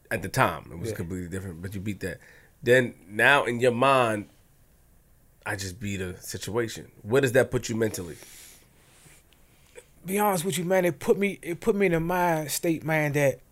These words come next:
Speaker 2: you know, I got a reputation now, you know what I mean, and in this neighborhood.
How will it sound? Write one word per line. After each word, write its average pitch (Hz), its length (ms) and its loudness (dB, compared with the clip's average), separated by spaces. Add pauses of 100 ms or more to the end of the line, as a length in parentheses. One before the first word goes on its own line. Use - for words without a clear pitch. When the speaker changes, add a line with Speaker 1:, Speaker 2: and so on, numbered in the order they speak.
(800)
Speaker 2:
you 143 100 -4
know, 127 280 -2 (460)
I 151 100 0
got 156 160 6
a 139 40 4
reputation 139 640 4
now, 113 360 0 (320)
you 131 80 -6
know 135 80 2
what 131 40 2
I 131 40 0
mean, 131 280 0
and 120 480 -4 (420)
in 131 140 -4
this 127 160 0
neighborhood. 117 560 -2